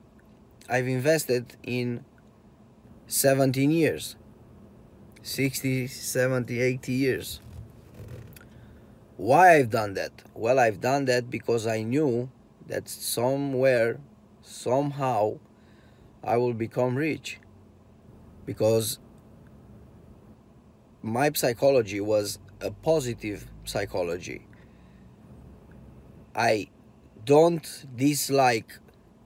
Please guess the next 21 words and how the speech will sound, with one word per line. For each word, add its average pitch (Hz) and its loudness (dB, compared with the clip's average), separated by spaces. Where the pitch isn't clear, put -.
rich 117 -4
people, 113 -4
and 117 0
I 117 2
always 156 6
tell 139 2
to 135 -2
you, 120 0
do 120 0
not 147 2
envy 127 -2
rich 117 -4
people, 104 -6
because 123 2
if 131 -4
you 175 6
were 208 6
gonna 151 4
envy 120 -2
rich 127 -4
people, 147 -2